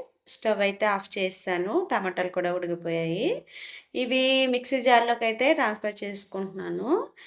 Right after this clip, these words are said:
ఇంకా నువ్వుల ఐటమ్ అయితే మర్చిపోయానండి నేను. నువ్వులు అయితే వేయించుకుంటున్నాను. ఒక టేబుల్ స్పూన్ నువ్వులు అయితే మనం వేయించుకోవాలి. ఇవి చిటపటలాడేంత వరకు వేయించుకున్న తర్వాత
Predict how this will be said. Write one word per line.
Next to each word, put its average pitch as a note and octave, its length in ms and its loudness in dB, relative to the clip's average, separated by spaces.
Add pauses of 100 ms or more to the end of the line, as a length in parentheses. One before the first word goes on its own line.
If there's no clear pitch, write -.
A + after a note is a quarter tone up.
(280)
ఇంకా A3+ 240 4
నువ్వుల C4+ 400 6
ఐటమ్ C#4 360 6 (120)
అయితే C4 420 2
మర్చిపోయానండి A3+ 920 -2
నేను. G3+ 300 -4 (180)
నువ్వులు A3 360 2
అయితే G3+ 280 -2
వేయించుకుంటున్నాను. G3 1000 -4 (540)
ఒక A#3+ 180 2
టేబుల్ B3+ 420 6
స్పూన్ C4+ 320 0
నువ్వులు A3+ 300 0
అయితే A3 280 0 (180)
మనం A#3 300 0
వేయించుకోవాలి. G3+ 920 -4 (280)
ఇవి G3+ 300 -10
చిటపటలాడేంత A3+ 920 0
వరకు G#3 320 -2
వేయించుకున్న G3 560 -6
తర్వాత F#3 440 -2